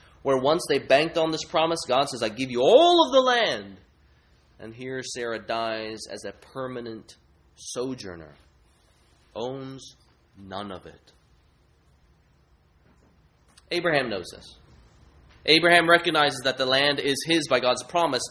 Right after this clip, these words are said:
yet he owns none of it. And instead of being an owner of it, he merely sojourns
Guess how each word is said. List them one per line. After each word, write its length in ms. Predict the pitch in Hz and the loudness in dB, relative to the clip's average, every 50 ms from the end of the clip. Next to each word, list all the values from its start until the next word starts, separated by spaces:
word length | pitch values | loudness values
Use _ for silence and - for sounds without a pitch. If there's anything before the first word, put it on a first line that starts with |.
| - - - - | -12 -16 -8 0
yet 200 | 147 156 147 139 | 2 2 2 2
he 160 | - 147 143 | 0 -4 -4
owns 320 | - 120 120 120 117 113 | -4 -4 -6 -6 -8 -4
none 180 | 139 151 170 165 | -2 0 0 0
of 100 | 127 98 | 0 -2
it. 200 | 95 90 - - - _ _ _ _ _ _ _ _ _ _ _ _ _ | -4 -8 -10 -14 -20 _ _ _ _ _ _ _ _ _ _ _ _ _
And 80 | - 131 | -10 -8
instead 320 | 131 123 - - 151 147 | -8 -4 0 2 4 4
of 160 | 147 135 - - | 4 2 0 0
being 260 | 143 143 143 135 131 | 0 0 0 0 -2
an 100 | 127 - - | -2 -2 0
owner 560 | 147 156 160 160 151 143 143 135 135 - - - | 0 2 2 4 4 2 2 0 -2 -6 0 6
of 180 | 165 165 156 139 | 6 6 8 6
it, 160 | 139 135 - | 4 -2 -4
he 140 | - 151 143 | -6 -10 -8
merely 320 | 139 143 139 139 143 143 | -8 -6 -8 -6 -8 -10
sojourns 600 | 143 - - - 160 151 147 139 139 139 139 139 | -12 -10 -8 -6 -6 -6 -6 -8 -12 -14 -16 -16